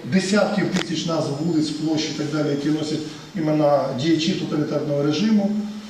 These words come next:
І, е, без систематичної інформаційної роботи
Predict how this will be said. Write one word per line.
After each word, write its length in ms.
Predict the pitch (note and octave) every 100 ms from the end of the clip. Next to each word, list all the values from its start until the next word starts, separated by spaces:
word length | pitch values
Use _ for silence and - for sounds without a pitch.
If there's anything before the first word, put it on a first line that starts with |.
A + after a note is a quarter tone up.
| -
І, 60 |
е, 240 | D#3 D#3+ E3 D#3+ D#3 D#3 E3+ E3 D#3+ D3+
без 300 | F3+ F3 - - - - - - -
систематичної 920 | - D#3+ F#3 E3+ E3+ G#3 - D#3+ D3
інформаційної 720 | D3+ E3+ E3+ E3 F#3+ E3 D#3
роботи 420 | D3+ D3+ D#3 -